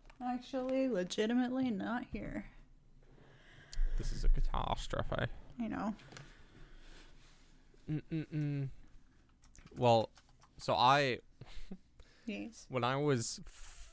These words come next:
Speaker 2: f-, in elementary school, probably early elementary school, I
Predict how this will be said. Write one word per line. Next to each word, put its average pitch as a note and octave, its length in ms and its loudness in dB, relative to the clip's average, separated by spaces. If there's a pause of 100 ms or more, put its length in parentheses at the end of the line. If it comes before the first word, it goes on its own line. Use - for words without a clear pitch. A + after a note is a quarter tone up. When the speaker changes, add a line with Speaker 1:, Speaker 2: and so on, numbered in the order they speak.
(560)
Speaker 2:
f-, - 240 -14
in G2+ 720 -2 (720)
elementary G#2 680 -2
school, - 460 -8 (1300)
probably D3+ 480 0
early B2 440 0
elementary D3 600 -2
school, E3+ 420 -2 (760)
I A2 500 6